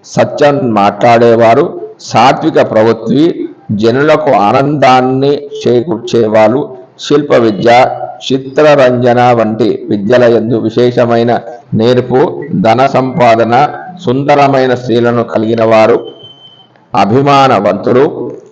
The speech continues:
మధురంగా మాట్లాడే నేర్పు కలిగిన వారు, ప్రతాపవంతులు, స్థూల శరీరం కలవారుగా ఉంటారు. ఇక వీరి యొక్క శరీర లక్షణాలను గమనిస్తే ఈ రాశి అగ్నితత్వ రాశి మరియు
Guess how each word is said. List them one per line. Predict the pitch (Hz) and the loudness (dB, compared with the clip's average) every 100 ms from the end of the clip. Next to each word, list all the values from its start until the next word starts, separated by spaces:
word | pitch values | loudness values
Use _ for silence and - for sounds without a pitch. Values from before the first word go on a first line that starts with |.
| - | -2
మధురంగా | 104 107 127 143 139 135 | 0 2 0 0 2 2
మాట్లాడే | 117 92 104 107 127 120 123 | 2 0 -2 0 2 4 2
నేర్పు | 113 107 113 117 117 | 2 0 -2 -4 -2
కలిగిన | 98 107 110 | -2 0 -2
వారు, | 107 110 110 151 - - _ _ - | 2 2 2 0 -4 -18 _ _ -2
ప్రతాపవంతులు, | - 131 135 135 127 117 104 113 143 - - - | 0 4 4 4 2 0 0 2 0 -2 -10 -6
స్థూల | 127 139 147 | 0 4 4
శరీరం | 143 123 120 120 117 | 2 0 2 0 -2
కలవారుగా | 107 110 110 104 98 127 208 - - _ _ - | 0 2 2 0 0 0 0 -4 -14 _ _ -8
ఉంటారు. | 196 - 80 - - - _ _ _ _ _ _ _ - | -6 -2 -4 -4 -14 -20 _ _ _ _ _ _ _ -8
ఇక | 123 156 135 110 - - - - - | -2 2 4 2 0 -8 -14 -18 -6
వీరి | 120 143 | -2 2
యొక్క | 143 139 | 0 0
శరీర | 135 113 123 151 143 | -2 -2 0 2 2
లక్షణాలను | 113 110 - 127 120 120 107 | 2 0 -4 -2 0 0 -2
గమనిస్తే | 98 104 98 131 117 101 - - - _ _ | -2 -2 -4 -2 0 0 -4 -12 -20 _ _
ఈ | 113 147 | -2 0
రాశి | 117 107 127 143 180 117 127 - - | 2 2 2 2 0 0 0 -2 -8
అగ్నితత్వ | 101 113 139 139 - 123 | -6 -2 0 -2 0 0
రాశి | 110 101 - | 2 0 -2
మరియు | 107 113 139 110 117 - | -2 0 0 0 -2 -6